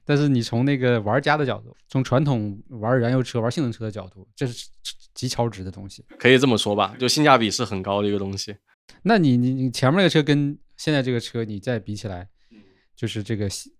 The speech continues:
Speaker 1: 性能差距会明显吗？
Speaker 2: 啊，明显，因为毕竟这辆，现在这辆车是电车。
Speaker 1: 电车。
Speaker 2: 它在起步的那个前面的这一段会很恐怖。
Speaker 1: 很恐怖。
Speaker 2: 然后就是，
Speaker 1: <laughs>
Speaker 2: 怎么讲呢？就是前段的这种加，加速感是很强的。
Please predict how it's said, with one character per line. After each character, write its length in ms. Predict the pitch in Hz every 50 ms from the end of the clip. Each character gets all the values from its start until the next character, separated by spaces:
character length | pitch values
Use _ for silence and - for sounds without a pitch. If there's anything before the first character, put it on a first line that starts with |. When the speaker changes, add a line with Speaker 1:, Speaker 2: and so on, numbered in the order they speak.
| _ -
Speaker 1:
性 180 | - - 135 110
能 120 | 104 104
差 220 | 104 - 120 113 113
距 280 | 107 117 107 98 98 - _ _ _
会 200 | _ - 143 131
明 180 | 113 98 104
显 160 | 104 113 95
吗？ 120 | 90 90 - -
Speaker 2:
啊， 120 | - 110
明 160 | 101 101 101 101
显， 160 | 104 95 -
因 80 | - 117
为 80 | 120
毕 140 | 117 127 123
竟 420 | 113 113 113 107 104 101 101 101 - _ -
这 140 | - 143 123
辆， 220 | 117 110 104 101
现 220 | 95 - - 131 120
在 60 | 113
这 80 | 117
辆 160 | 113 107 107 104
车 120 | - 110
是 120 | 101 107
电 180 | 107 123 120 101
车。 200 | 95 - - 98 - _ _ _ _
Speaker 1:
电 160 | - 120 101
车。 180 | - - 98 92
Speaker 2:
它 140 | - - 127
在 320 | 127 135 131 123 117 113 107
起 260 | - - - - 101
步 180 | - - 147
的 120 | 127 113 107
那 200 | 107 107 104 101
个 340 | - - 98 87 76 76 85
前 220 | - - 104 95
面 140 | 98 113 120
的 80 | 110 101
这 120 | 101 104
一 80 | 101 95
段 320 | - 107 104 95 85 - - _ _ _ -
会 220 | 104 101 101 98
很 160 | 92 - 101
恐 180 | 107 - 98 92
怖。 200 | 101 98 92 - _ _ _ _ -
Speaker 1:
很 140 | 113 113
恐 120 | 110 107 104
怖。 260 | - - - - -
Speaker 2:
然 80 | - 165
后 140 | - - 131
就 100 | 120 120
是， 340 | - - - 113 110 107 101 98 95 95 98 - - - - - -
Speaker 1:
<laughs> 440 | - - - - - - - - -
Speaker 2:
怎 100 | - 98
么 80 | 101 117
讲 180 | 120 117 95 92
呢？ 80 | 95
就 80 | 98 110
是 340 | 104 - 110 104 104 101 98
前 240 | - - - 95 101
段 200 | 110 139 135 117
的 60 | 113
这 60 | 107
种 300 | 110 113 98 90 78 - - _ _ _ _ _ -
加， 140 | - 113 120 117 -
加 140 | - 120
速 100 | 123 139
感 140 | 131 110 92
是 80 | 95 113
很 100 | 110 98
强 280 | 90 - 92 82 87
的。 120 | 95 92